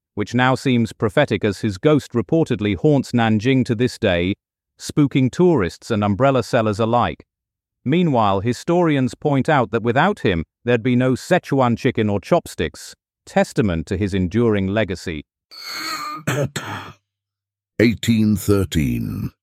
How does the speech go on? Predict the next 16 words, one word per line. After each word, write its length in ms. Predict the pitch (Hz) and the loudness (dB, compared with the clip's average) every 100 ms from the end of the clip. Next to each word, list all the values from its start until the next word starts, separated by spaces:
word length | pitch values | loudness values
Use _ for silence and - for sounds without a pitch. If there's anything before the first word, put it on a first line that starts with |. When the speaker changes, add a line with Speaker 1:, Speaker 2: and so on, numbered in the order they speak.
| _ | _
Speaker 1:
On 240 | 123 156 139 | 0 2 2
this 240 | 165 - | -2 0
day 240 | 151 139 | 0 2
in 100 | 123 123 | 2 0
eighteen 400 | 127 - 127 113 | 0 0 0 0
thirteen, 640 | 117 104 - 185 117 110 - _ - | 2 0 2 0 2 0 -2 _ -4
the 80 | |
world 300 | 95 135 175 | 0 2 2
of 100 | 165 | 2
literature 340 | 143 139 131 143 | 0 -2 -2 0
was 180 | 113 98 | -2 0
rocked 300 | 117 165 - | 0 0 0
to 140 | 123 | -4
its 100 | 107 | -2
very 320 | 90 123 180 | 0 0 2
foundations 800 | - 170 165 147 123 - 85 87 | 0 0 2 2 0 -2 -4 -6